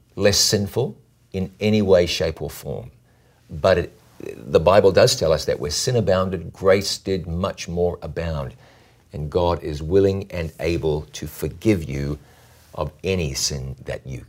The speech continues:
commit. This is Line Upon Line with Eric Flickinger. I am John Bradshaw. We welcome your questions. Here's what you do. Email us at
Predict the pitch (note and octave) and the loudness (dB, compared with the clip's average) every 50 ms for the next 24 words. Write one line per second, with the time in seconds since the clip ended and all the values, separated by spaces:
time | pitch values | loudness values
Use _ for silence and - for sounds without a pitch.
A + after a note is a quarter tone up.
0 | _ _ - - - A#1+ A#1 - _ - - - - _ _ _ _ _ _ _ | _ _ -20 -18 -16 -14 -16 -14 _ -12 -14 -14 -14 _ _ _ _ _ _ _
1 | _ _ _ _ - G2+ F#2+ - - - G2 F#2+ E2 D#2+ E2+ E2+ F2 F#2 G2 G2+ | _ _ _ _ 2 2 4 2 0 -2 -2 -4 -4 -2 -2 0 4 4 6 6
2 | G#2 G#2 G#2 - - F2+ - - - F2+ F#2+ F#2 F2+ F#2 F#2+ G2 G2 F#2 D#2 D2+ | 6 4 2 2 0 -2 -2 -2 -2 0 0 0 2 2 2 4 4 2 2 0
3 | D2+ D2+ E2+ E2 - - - G2 F#2+ F#2 - - - G#2+ A2 F#2 - E2+ D#2+ D2 | -2 -2 -2 -2 -2 0 4 4 6 4 4 2 0 0 0 2 0 -2 -2 -2
4 | D#2 D2+ - - F#2 F#2+ F#2 F2 E2 C#2+ - F#2 F2 F2 F2 E2+ - F#2 E2+ F#2 | -4 -4 -2 -2 0 0 0 0 -2 0 0 2 2 2 2 0 0 2 2 2
5 | F#2 - - F2+ E2 F2 F#2 F#2 F2 F2 G2 A#2 D#3+ D#3+ - F#3+ F3 C#3+ C#3 C#3+ | 2 0 0 -2 0 0 -2 0 2 4 6 6 6 4 2 0 2 6 6 6
6 | D3 D3 - - A#2 A2+ - - - - - - - - - - - - - - | 6 6 4 0 2 2 2 0 -4 -6 -12 -12 -14 -16 -16 -20 -20 -20 -20 -20
7 | _ _ _ _ _ - C3+ C#3 A#2+ G2 G#2 F#2+ - - F2 C#2 C2+ - - - | _ _ _ _ _ 4 6 6 8 8 6 4 4 2 -2 -2 -4 -6 -8 -14
8 | _ _ _ - - - _ _ _ _ - C#3+ D3+ C#3+ C3 B2 A#2 A2+ A2 B2 | _ _ _ -20 -20 -20 _ _ _ _ 4 6 8 8 10 10 10 10 8 8
9 | C#3+ C#3+ - - - A#2+ G#2 F#2+ - - _ | 6 4 0 0 0 0 -2 -2 -2 -4 _